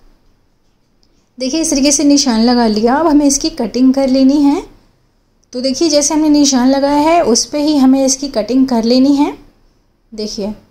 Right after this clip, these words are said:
ये बहुत ही easy से बन जाता है। जो call sleeve होती है, देखने में भी बहुत अच्छी लगती है।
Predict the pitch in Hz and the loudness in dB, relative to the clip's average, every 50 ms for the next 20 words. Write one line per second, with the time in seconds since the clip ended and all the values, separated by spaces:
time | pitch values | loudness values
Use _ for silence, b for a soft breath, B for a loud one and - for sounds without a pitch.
0 | _ _ _ _ _ _ _ _ _ _ _ - 254 269 240 247 226 294 330 330 | _ _ _ _ _ _ _ _ _ _ _ -12 -10 -6 -6 -4 -2 -2 0 0
1 | 349 349 349 349 311 - 240 247 226 254 302 330 339 339 330 339 - 302 311 311 | 2 0 0 0 -2 0 0 0 2 2 2 2 2 2 0 0 0 0 0 0
2 | 320 311 254 220 233 233 240 247 233 262 254 254 247 262 269 277 285 311 302 254 | 0 -2 -2 -2 0 2 2 2 2 0 0 -2 -2 -2 -2 0 0 0 0 0
3 | 262 254 240 - 208 196 202 214 226 240 - 269 262 262 262 262 262 269 294 330 | -2 -2 -4 -4 -4 -2 -2 -2 -2 -2 -2 0 2 2 2 0 0 -2 -4 -4
4 | 330 262 - 208 214 - 240 247 254 262 247 240 226 214 247 233 247 247 - - | -4 -4 -4 -4 0 0 2 2 4 2 2 0 0 -2 -2 -2 -2 -4 -4 -4
5 | 262 269 262 - - 269 277 294 349 - | -4 -4 -4 -6 -8 -8 -6 -6 -6 -8